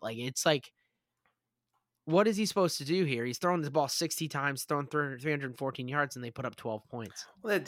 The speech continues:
Speaker 1: I'd,
Speaker 2: defense
Speaker 1: I'd
Speaker 2: is suspect, and the rest
Speaker 1: Cliff
Speaker 2: of it is
Speaker 1: Kingsbury
Speaker 2: just
Speaker 1: is not an N F L head coach.
Speaker 2: He's not
Speaker 1: He
Speaker 2: an
Speaker 1: isn't.
Speaker 2: N F L head coach. He's a very good-looking human being, and he cannot play well at all against Sean McVay.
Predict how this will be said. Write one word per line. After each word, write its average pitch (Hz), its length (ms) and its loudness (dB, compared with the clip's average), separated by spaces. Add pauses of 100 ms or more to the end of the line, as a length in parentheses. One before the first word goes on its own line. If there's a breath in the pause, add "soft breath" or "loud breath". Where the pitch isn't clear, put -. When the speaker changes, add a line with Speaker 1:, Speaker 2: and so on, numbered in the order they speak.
Speaker 1:
I'd, 165 100 8
Speaker 2:
defense 143 320 0
Speaker 1:
I'd 240 100 4
Speaker 2:
is 196 120 -6
suspect, - 960 -6
and 87 420 -14
the 117 100 -4
rest 110 180 0
Speaker 1:
Cliff 254 180 6
Speaker 2:
of - 80 -6
it - 40 2
is 269 60 4
Speaker 1:
Kingsbury 214 420 6
Speaker 2:
just 180 120 2
Speaker 1:
is 156 120 -2
not 170 220 4
an 170 80 0
N 160 120 2
F 156 120 -4
L 151 120 0
head 131 160 -4
coach. 104 400 -12 (440)
Speaker 2:
He's 156 200 -4
not 165 180 6
Speaker 1:
He 170 80 8
Speaker 2:
an 170 60 6
Speaker 1:
isn't. 165 160 4
Speaker 2:
N 156 60 2
F - 80 -4
L 151 120 8
head 143 200 2
coach. 131 400 0
He's 110 400 -8
a - 20 -18 (240)
very 135 300 2
good-looking 120 440 -4
human 117 320 -6
being, 113 520 -6
and 101 300 -10
he 101 300 -16
cannot 110 540 -4
play 104 480 -8 (120)
well 101 380 -6
at 98 100 -8
all 98 280 -8
against 92 280 -12
Sean 92 240 -8
McVay. - 400 -12